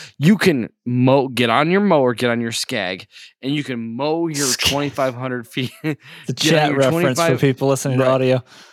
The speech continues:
Speaker 1: Bingo.
Speaker 2: We're talking about mowers in the chat right now.
Speaker 1: <laughs> You get on your Skag and do your twenty, mow your twenty-five hundred, uh, feet of runway. Well, yeah, but that doesn't work for your twenty-to-one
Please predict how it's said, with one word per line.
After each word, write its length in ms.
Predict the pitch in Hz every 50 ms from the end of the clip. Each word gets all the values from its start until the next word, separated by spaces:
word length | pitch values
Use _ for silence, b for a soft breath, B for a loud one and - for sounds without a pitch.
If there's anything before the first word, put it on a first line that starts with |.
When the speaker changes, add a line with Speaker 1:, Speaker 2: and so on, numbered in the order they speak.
| B B 123
Speaker 1:
Bingo. 360 | 120 - 135 131 120 110 107 135
Speaker 2:
We're 60 | 135
talking 280 | - - 147 147 147
about 220 | 143 143 135 127 131
mowers 440 | 131 131 131 135 135 131 131 123 120
in 40 | 127
the 80 | 120
chat 320 | 117 - 139 135 135 123 -
right 180 | 113 123 123
now. 240 | 123 127 127 127 120 -
Speaker 1:
<laughs> 40 | B B B B B 123 127 120 101 B - - - 151
You 100 | 160 139
get 160 | - 156 160
on 140 | 170 170 165
your 220 | 160 156 151 143 139
Skag 540 | 135 - - - 139 135 127 120 120 117 107
and 100 | 117 113
do 60 | 110 120
your 180 | 117 104 98
twenty, 320 | - - - 139 123 107 120
mow 300 | 127 123 127 135 147 156
your 180 | 143 120 107
twenty-five 540 | 101 - - 135 139 147 135 127 139 127 117
hundred, 340 | 123 131 123 120 117 107 98 _ _ _ -
uh, 340 | 104 104 101 95 90 85 - -
feet 460 | - - - - 147 139 120 117 - - b b b b b b
of 340 | - 107 107 101 95 95 101
runway. 520 | 117 131 139 135 127 110 82 - - - - b b b b b b
Well, 380 | - 123 123 117 120 - - _ -
yeah, 460 | - 101 127 120 107 87 85 107 135 143 B B B B _
but 220 | - 131 131 117
that 160 | - 139 135
doesn't 280 | 120 127 120 123 131 104 104
work 260 | 110 113 104 - -
for 140 | - 131 127
your 140 | 120 113 107
twenty-to-one 1200 | - - - - 110 110 110 110 110 107 107 110 107 101 98 92 90 87 87 92 110 131 139 -